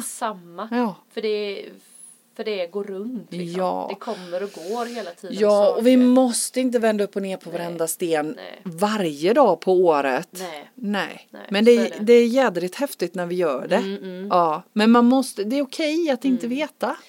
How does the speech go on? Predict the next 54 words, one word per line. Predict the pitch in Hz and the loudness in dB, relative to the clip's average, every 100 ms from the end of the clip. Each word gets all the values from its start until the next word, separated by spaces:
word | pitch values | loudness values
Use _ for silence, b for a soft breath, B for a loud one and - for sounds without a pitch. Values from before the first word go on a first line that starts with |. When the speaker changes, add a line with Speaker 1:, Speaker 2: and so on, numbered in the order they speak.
| B - | B -12
Speaker 1:
Ja, | 185 | -8
men | 208 | -6
sen | 214 208 | -6 -4
är | 208 180 | -2 -2
det | |
ju | 180 175 | -6 -10
som | 180 170 | -10 -12
man | 160 | -12
vet | 190 170 170 - | -12 -10 -10 -12
ju | |
också | 170 - 170 | -16 -16 -16
vilken | 165 175 - 165 | -16 -18 -18 -16
sten, | - - 170 170 165 - | -16 -16 -12 -12 -12 -16
om | 175 175 | -14 -4
det | |
är | 220 226 | 0 0
en, | 226 | 0
Speaker 2:
Mm. | 214 180 170 - | -2 -8 -18 -16
Speaker 1:
för | 196 | -10
mig | 190 196 | -8 -8
kanske | 202 185 190 | -10 -14 -14
inte | 185 175 | -16 -14
det | - 170 170 | -12 -8 -8
är | 165 | -10
värsta | 175 - - 160 | -14 -12 -12 -14
dramat | 151 165 151 143 143 _ | -18 -16 -14 -16 -20 _
att | |
gå | 175 | -10
Speaker 2:
Nej. | 190 190 190 | -8 -8 -8
Speaker 1:
in, | |
utan | 180 - 175 | -10 -10 -8
det | 175 | -4
är | 175 | -4
lite, | 165 - - - B B B B - | -6 -18 -20 -20 B B B B -10
ja, | 92 - _ _ | -8 -8 _ _
det | 269 269 | -10 -10
är | |
lite | 220 220 | -10 -10
som | 247 247 | -10 -8
det | 226 | -6
är. | 180 196 - | -4 -6 -8
Speaker 2:
Ja. | 180 | -8
Speaker 1:
Ingen | 165 185 | -8 -10
fara, | 190 185 180 170 180 | -8 -6 -6 -6 -8
jag | 190 | -8
Speaker 2:
Nej. | 196 | -10
Speaker 1:
vet | |
att | 175 | -12
det | 180 | -14
går | 175 175 | -12 -10
över, | 175 165 170 | -10 -12 -14
liksom. | 175 175 202 | -14 -12 -10
Speaker 2:
Ja. | 214 175 b b b b _ | -10 -12 b b b b _
Speaker 1:
Eller, | - 185 196 190 | -16 -12 -12 -12